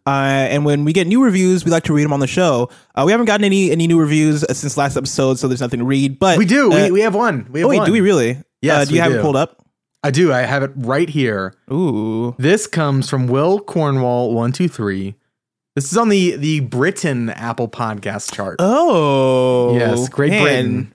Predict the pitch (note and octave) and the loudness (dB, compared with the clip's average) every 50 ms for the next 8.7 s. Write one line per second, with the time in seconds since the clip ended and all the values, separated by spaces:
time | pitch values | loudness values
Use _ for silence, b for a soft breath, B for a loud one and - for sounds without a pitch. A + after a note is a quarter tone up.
0 | _ - - - - - D#3 E3 F3+ F#3+ G3+ G3 - - C#3 A2 B2 D3+ G#3 G3 | _ -20 -18 -8 -6 -4 -2 0 0 -2 -2 -2 -4 -6 -4 -2 0 0 0 0
1 | F3 C#3 A#2+ A#2 A#2+ C3 - _ _ _ _ _ _ _ _ _ - - C3 C3 | -2 -2 -2 -2 -4 -6 -10 _ _ _ _ _ _ _ _ _ -4 -2 0 0
2 | A#2+ B2 C#3 C#3 C3 C#3 C#3 C#3+ C3 C3+ C#3+ C#3+ C#3+ C#3 C#3 D3 C#3+ D3+ D3+ - | 2 2 2 2 2 2 0 2 0 0 0 0 0 0 0 0 0 0 -2 -2
3 | - C#3+ C3+ C#3 C3+ C3 - C3+ B2+ A#2+ - C3 C#3 B2+ A2+ A2 G#2 G2+ G2+ - | -2 -2 -2 -2 -2 -2 -2 -2 -2 -2 -2 -2 -2 -2 -2 -2 -2 -4 -6 -8
4 | _ _ _ _ _ _ _ _ _ _ _ _ - D#3 C#3+ D3+ D#3+ C3+ - E3 | _ _ _ _ _ _ _ _ _ _ _ _ -2 0 0 0 -2 -2 -2 0
5 | E3 F3 F3 D#3+ D3 C3+ C#3 C#3+ C#3+ - D3+ C#3 C3 A#2 B2 B2+ - B2+ A#2+ A#2 | 0 0 0 0 0 0 0 0 0 0 -2 -2 0 0 -2 -2 -2 -2 -4 -4
6 | - - G3 G#3+ G#3+ - - - b b b b b - C#3 C3+ C#3 - F3 E3 | -2 0 0 0 0 -2 -6 -12 b b b b b -6 -6 -6 -2 0 0 0
7 | C3 A#2 - - - C3 A2+ C3+ C3+ C3+ C3 B2+ B2 A#2 B2 A#2+ A2 A#2 A2+ A2+ | 0 -2 -4 -6 -4 -2 -2 -2 -2 -2 -2 -2 -2 -2 -2 -2 -2 -4 -4 -4
8 | A2 A2 - A2+ A2 - - G#2 G2+ - - - - - | -4 -6 -6 -8 -8 -8 -8 -10 -10 -10 -12 -14 -14 -14